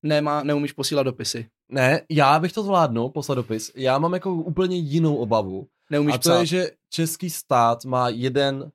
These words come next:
Speaker 2: podnik. Je to Česká pošta. Tak trošku jako předpokládám,
Speaker 1: Hm.
Speaker 2: eh, že distribuci těchto volebních lístků a potom jako posílání těch dopisů, eh, by jaksi dostal tento státem vlastněný podnik.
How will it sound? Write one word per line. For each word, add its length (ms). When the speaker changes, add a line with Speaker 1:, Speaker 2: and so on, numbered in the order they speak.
Speaker 2:
podnik. 400
Je 80
to 80
Česká 400
pošta. 540
Tak 140
trošku 260
jako 180
předpokládám, 920
Speaker 1:
Hm. 160
Speaker 2:
eh, 220
že 320
distribuci 920
těchto 220
volebních 400
lístků 600
a 60
potom 240
jako 180
posílání 520
těch 140
dopisů, 440
eh, 120
by 180
jaksi 320
dostal 340
tento 280
státem 440
vlastněný 440
podnik. 420